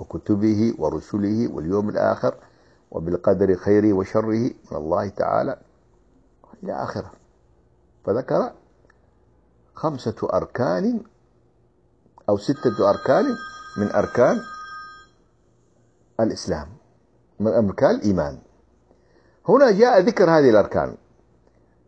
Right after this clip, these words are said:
فجاء الذكر الأول: أن تؤمن بالله، ثم قال: "واليوم ال-، واليوم الآخر"، ركن آخر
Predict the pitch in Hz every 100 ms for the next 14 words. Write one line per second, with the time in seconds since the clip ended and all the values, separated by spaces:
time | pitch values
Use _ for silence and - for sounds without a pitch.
0 | _ _ - 120 180 254 196 220 190 139
1 | 113 87 - - 127 - 147 - 131 120
2 | 190 214 190 185 156 151 156 196 220 214
3 | 285 294 - _ _ _ - 120 127 170
4 | 180 147 147 180 240 185 131 - 113 117
5 | 127 127 131 262 226 113 104 - - -
6 | _ _ _ _ _ _ _ _ - 117
7 | 190 254 76 85 -